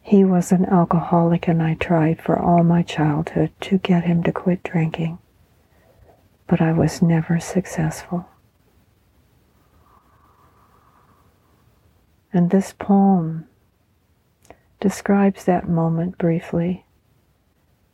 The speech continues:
and the years after that my mother wouldn't see me because I continued to see him. We subsequently had a partial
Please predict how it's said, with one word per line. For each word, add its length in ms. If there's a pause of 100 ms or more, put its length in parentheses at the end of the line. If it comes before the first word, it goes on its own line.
and 160
the 100
years 400
after 460
that 160
my 180
mother 460
wouldn't 460
see 280
me 240
because 400
I 140
continued 720
to 160
see 280
him. 520 (3750)
We 180
subsequently 1000
had 520
a 400 (680)
partial 680